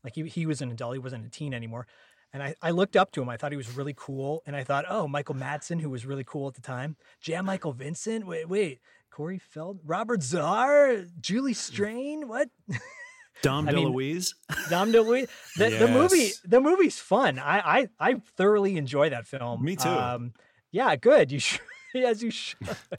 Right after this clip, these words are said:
Speaker 2: Yeah, I
Speaker 1: Was
Speaker 2: lo-,
Speaker 1: it
Speaker 2: I loved it.
Speaker 1: challenging? Was it challenging
Speaker 2: Oh.
Speaker 1: scoring that film?
Speaker 2: The only thing that was challenging about it was that was really early kinda digital stuff. That was, like,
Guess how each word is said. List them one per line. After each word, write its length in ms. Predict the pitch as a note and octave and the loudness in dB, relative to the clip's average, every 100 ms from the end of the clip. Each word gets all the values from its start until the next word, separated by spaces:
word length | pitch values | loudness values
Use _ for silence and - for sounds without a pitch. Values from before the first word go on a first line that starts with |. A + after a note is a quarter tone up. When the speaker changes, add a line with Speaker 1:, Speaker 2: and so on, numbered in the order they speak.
| - - - - _ | -14 -16 -16 -20 _
Speaker 2:
Yeah, 300 | A#2+ D#3 D#3+ | -4 -2 0
I 40 | |
Speaker 1:
Was 120 | E3+ G3+ | 2 4
Speaker 2:
lo-, 80 | |
Speaker 1:
it 20 | G3 | 2
Speaker 2:
I 100 | D#3 | -2
loved 100 | F3 | 0
it. 20 | |
Speaker 1:
challenging? 680 | D#3 F3+ A#3+ D4 D4 A#3 G#3 _ _ _ _ _ D3 | 2 2 0 -4 -6 -10 -18 _ _ _ _ _ -4
Was 160 | D3+ | -2
it 80 | F3+ | -2
challenging 380 | - D#3 F3+ G3 | -4 -2 -2 -2
Speaker 2:
Oh. 20 | |
Speaker 1:
scoring 400 | - - D3 F3 | -4 -4 -2 -2
that 160 | G3 F3+ | -6 -8
film? 180 | G#3+ A#3 D3 A2+ _ _ _ C3+ | -10 -8 -12 -14 _ _ _ -10
Speaker 2:
The 160 | C3 | -6
only 160 | D#3 G#3 | -4 -4
thing 140 | A3 | -6
that 80 | A3 | -6
was 100 | D#3 | -6
challenging 380 | - C#3+ D3 C3+ | -6 -4 -4 -4
about 180 | A#2+ A#2 | -6 -6
it 60 | |
was 240 | G2+ G2+ - _ _ | -6 -10 -12 _ _
that 240 | A2 B2+ C3 | -10 -6 -6
was 120 | G#2 | -8
really 320 | G#2+ B2+ C3+ | -6 -6 -6
early 500 | G2 A2+ A#2 A#2 G#2 E2 _ _ _ _ | -8 -8 -8 -8 -10 -12 _ _ _ _
kinda 220 | - B2 G2+ | -10 -8 -6
digital 380 | A2 A2+ A#2+ | -8 -6 -6
stuff. 440 | A#2 A#2+ A#2 - - _ _ | -6 -6 -8 -10 -18 _ _
That 120 | B2+ | -8
was, 120 | C3 | -6
like, 260 | G#2+ F#2 | -8 -10